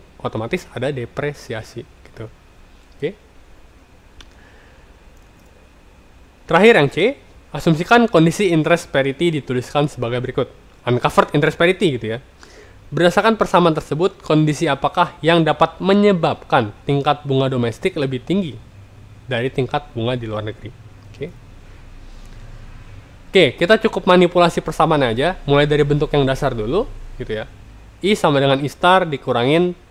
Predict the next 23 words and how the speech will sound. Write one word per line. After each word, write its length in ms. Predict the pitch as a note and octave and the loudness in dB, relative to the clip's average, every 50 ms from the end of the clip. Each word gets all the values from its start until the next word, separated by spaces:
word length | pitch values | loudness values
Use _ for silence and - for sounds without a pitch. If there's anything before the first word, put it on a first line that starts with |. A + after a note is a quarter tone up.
| - - - - - - - - - - - - - | -20 -20 -20 -20 -20 -20 -20 -20 -20 -20 -20 -2 2
term 400 | - F3 E3 C#3+ B2 A2 A2 A2+ | 4 4 4 4 0 -4 -6 -6
perubahan 560 | - C#3+ C3 C3 B2+ B2 B2 C3 B2 A#2 - | -4 -4 -2 -2 -2 -2 -2 -2 -2 -4 -4
exchange 400 | - C3+ - - - A2+ G#2+ G#2+ | -6 -10 -8 -6 -4 -4 -4 -4
rate, 160 | B2+ F#3 - - - - - | -4 -6 -6 -10 -14 -20 -18
gitu 240 | - G#2+ G#2+ G2+ | -14 -12 -12 -12
ya. 80 | G#2 - - - - - - - - - - D3 | -12 -14 -18 -20 -20 -20 -20 -20 -20 -6 0 2
Lalu 160 | F3 G3 - | 2 2 2
kita 160 | G3+ G3+ G3+ | 4 4 6
manipulasi, 480 | G3 G3 F#3 F3+ F3+ E3 E3 - A3 F#3+ | 6 6 6 6 4 2 2 2 0 0
kita 240 | - - - E3 | 0 0 -2 0
pindahin 400 | D#3 - D3+ C#3+ C#3+ C#3+ C#3 C3+ | 0 0 0 2 2 2 2 0
aja 160 | C3 D3 D3+ C#3+ | 0 0 -2 -4
geser 320 | - C3 B2 - - - | -4 -6 -6 -6 -8 -10
ke 160 | - - - | -10 -12 -16
kanan, 560 | - - - C3 D3+ F3+ F#3+ F#3+ F#3+ G3 G3 F#3+ - - - - - - - | -14 -10 -4 -2 2 2 2 2 2 0 -2 -6 -10 -18 -20 -20 -20 -20 -10
dan 240 | - - C#3+ C#3 C3+ | -4 -2 0 0 0
kita 240 | C3 D#3 D#3 G3 F#3+ | -2 -2 0 0 2
bisa 240 | F3+ D#3 - C#3 C3 | 0 0 0 0 2
lihat 160 | D3+ F3+ F3+ | 2 2 0
dari 240 | - C3 B2+ A#2 - | -2 -4 -6 -4 -4
sini 160 | B2 C#3+ E3 | -2 -2 0
bahwa 320 | C#3+ A2 G#2+ C3+ F3 G3 - - - - - - - | 0 -2 -2 -2 -4 -4 -8 -16 -20 -20 -20 -20 -12
di 480 | - D#3+ F#3+ G#3+ A3 A3 A3 G#3+ G#3 | -4 0 2 2 2 2 0 -2 -6